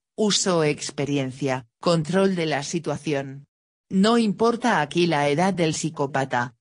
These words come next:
estos seres parecen traer incorporada la siniestra habilidad de martirizar a las personas.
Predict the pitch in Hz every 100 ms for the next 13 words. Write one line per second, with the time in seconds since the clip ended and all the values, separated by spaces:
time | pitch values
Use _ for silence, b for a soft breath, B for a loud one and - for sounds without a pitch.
0 | _ 185 190 - 190 160 180 175 165 165
1 | 156 143 156 156 143 156 147 156 151 151
2 | 151 151 143 143 143 170 170 156 151 -
3 | 160 151 143 - 170 151 147 147 143 143
4 | 190 180 151 156 139 147 151 143 - 180
5 | 180 165 151 - 135 - 147 135 127 131
6 | -